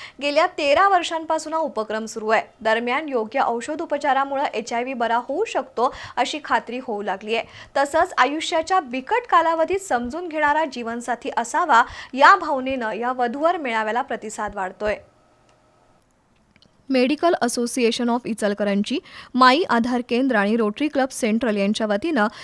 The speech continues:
इचलकरंजीत एचआयव्ही पॉझिटिव्ह व्यक्तींचा वधूवर परिचय मेळावा आयोजित करण्यात आला होता.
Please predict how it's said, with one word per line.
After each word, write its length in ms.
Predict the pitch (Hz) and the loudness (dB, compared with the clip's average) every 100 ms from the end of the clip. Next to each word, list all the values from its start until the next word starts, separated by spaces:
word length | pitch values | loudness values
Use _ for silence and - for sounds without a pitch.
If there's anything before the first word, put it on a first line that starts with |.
| - - | -14 -6
इचलकरंजीत 760 | 277 349 359 330 320 320 370 | 0 0 2 2 2 2 0
एचआयव्ही 440 | 214 220 254 285 | -2 0 2 2
पॉझिटिव्ह 460 | 339 240 226 240 269 | 2 0 0 -2 0
व्यक्तींचा 540 | 220 190 233 226 254 | 0 -2 0 0 0
वधूवर 420 | 254 208 233 262 294 | 2 2 2 2 2
परिचय 420 | 247 220 214 233 | 0 -2 0 2
मेळावा 360 | 214 196 202 | 2 2 2
आयोजित 400 | 240 226 214 240 - | 2 2 0 -2 -4
करण्यात 320 | 202 185 190 | -2 -2 -4
आला 120 | 190 | -6
होता. 240 | 196 190 | -6 0